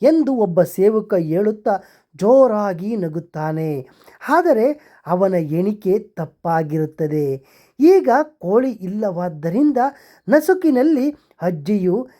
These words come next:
ಎಬ್ಬಿಸುವವರು ಯಾರೂ ಇರುವುದಿಲ್ಲ. ಅವಳಿಗೆ ಸಮಯವೂ ಕೂಡ ಗೊತ್ತಾಗದೆ ನಡು ರಾತ್ರಿಯಲ್ಲೇ ಎದ್ದು ಬಿಡಲು ಪ್ರಾರಂಭಿಸುತ್ತಾಳೆ. ತಾನು ನಡು ರಾತ್ರಿಯಲ್ಲಿ ಎದ್ದು ಸೇವಕರನ್ನು ನಡು ರಾತ್ರಿಯಲ್ಲಿ ಎಬ್ಬಿಸಿ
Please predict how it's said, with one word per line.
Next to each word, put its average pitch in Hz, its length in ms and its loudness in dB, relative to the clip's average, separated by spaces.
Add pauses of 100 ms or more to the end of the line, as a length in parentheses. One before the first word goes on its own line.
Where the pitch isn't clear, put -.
(140)
ಎಬ್ಬಿಸುವವರು 175 720 -2
ಯಾರೂ 180 640 -4
ಇರುವುದಿಲ್ಲ. 165 640 -2 (500)
ಅವಳಿಗೆ 302 460 2
ಸಮಯವೂ 285 540 4
ಕೂಡ 180 320 -4 (140)
ಗೊತ್ತಾಗದೆ 147 1120 -2 (160)
ನಡು 196 340 4
ರಾತ್ರಿಯಲ್ಲೇ 185 720 0
ಎದ್ದು 165 460 -2
ಬಿಡಲು 185 400 2
ಪ್ರಾರಂಭಿಸುತ್ತಾಳೆ. 151 1200 -4 (520)
ತಾನು 277 520 2 (420)
ನಡು 247 240 4
ರಾತ್ರಿಯಲ್ಲಿ 214 640 -2
ಎದ್ದು 269 500 -2 (220)
ಸೇವಕರನ್ನು 190 1160 0
ನಡು 156 380 -2
ರಾತ್ರಿಯಲ್ಲಿ 156 640 -2
ಎಬ್ಬಿಸಿ 170 880 -4